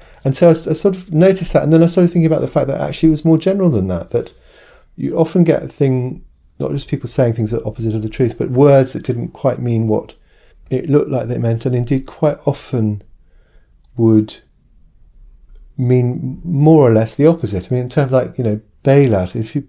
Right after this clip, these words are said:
bail something out in real life, it's that you slot, you've got water coming in to a boat or a building, or, and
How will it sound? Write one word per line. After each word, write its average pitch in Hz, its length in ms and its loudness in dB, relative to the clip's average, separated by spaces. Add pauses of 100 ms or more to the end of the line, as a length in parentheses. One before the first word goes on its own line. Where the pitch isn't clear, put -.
(140)
bail 127 240 2
something 110 260 -6
out 107 120 -6
in 107 80 -4
real 107 80 -2
life, 120 260 -4
it's - 120 -16
that - 100 -12
you 117 100 -6
slot, - 400 -4 (280)
you've - 100 -20
got 113 120 -2
water 127 300 2
coming 98 300 -2
in 90 240 -4
to 110 140 -6
a 95 40 -4 (240)
boat 92 380 -4 (100)
or 101 140 -8
a - 20 -10 (180)
building, 107 400 -2
or, 95 120 -6
and 101 100 -12